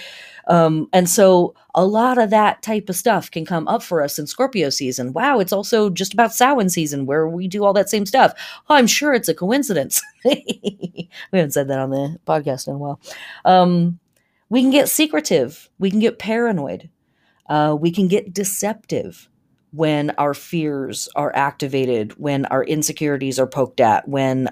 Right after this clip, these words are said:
um, it, things start to get spooky around us. We can then lash out, and our, you know, very altruistic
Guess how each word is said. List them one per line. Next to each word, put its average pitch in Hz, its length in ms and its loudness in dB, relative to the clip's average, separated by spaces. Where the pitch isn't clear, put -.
um, 127 480 -2
it, 131 120 2
things 156 280 2
start 139 200 2
to - 60 -12
get 135 120 0
spooky - 540 -4
around 123 340 0
us. - 300 -8
We 160 300 2
can 156 380 2
then 156 280 2
lash 156 440 4
out, 165 580 4
and 156 300 2
our, 147 400 4
you 175 160 4
know, 151 160 4
very 165 300 2
altruistic 170 1300 2